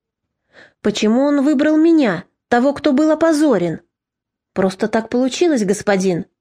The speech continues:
«Абдул-хан просто так ничего не делает». Мимо пробежала собака, зажав в зубах огромную рыбину. «И почему именно армяне из Трапезунда? Есть и другие местности,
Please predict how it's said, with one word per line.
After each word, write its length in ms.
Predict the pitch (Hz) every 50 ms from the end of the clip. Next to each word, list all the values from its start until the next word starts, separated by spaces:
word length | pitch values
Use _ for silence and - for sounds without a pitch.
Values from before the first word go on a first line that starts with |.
| _ _ _ _ _ _ _ _ _ _ _
«Абдул-хан 720 | - 185 180 175 180 196 220 262 269 - - 294 294 285 285
просто 360 | 277 269 285 269 - - 262
так 240 | 262 262 269 269 294
ничего 400 | 285 277 285 - 285 262 294 320
не 140 | 277 226
делает». 540 | 196 180 190 196 185 175 170 165 165 - - - _ _ _ _ _ _ _ _ _ _ - - - - - _ _
Мимо 260 | - 269 311 311 294
пробежала 540 | 277 277 247 226 208 240 226 254 277 277 254
собака, 520 | - - 220 190 185 214 277 302 - 269 240
зажав 340 | 214 214 220 233 254 240
в 40 | 233
зубах 380 | 214 208 214 208 254 294 285 -
огромную 520 | 254 226 240 262 285 285 285 302 311 302
рыбину. 460 | 285 262 202 170 160 165 165 156 - - _ _ _ _ _ _ _ _ _ _ _ _ _
«И 120 | - 190
почему 460 | - - 190 180 - - 214 247 302 320
именно 400 | 302 302 285 285 269 254 240 226
армяне 480 | 226 220 233 254 294 311 311 302 302
из 100 | 294 302
Трапезунда? 760 | - 302 302 302 330 330 302 285 294 262 208 175 156 156 - - _ _ _ _ _ _ _ - - - - - -
Есть 360 | - 196 185 226 233 233 - 262
и 20 |
другие 440 | 214 233 285 294 247 320 339 320 247
местности, 760 | 220 226 220 196 - - 214 190 - - - 196 190 190 -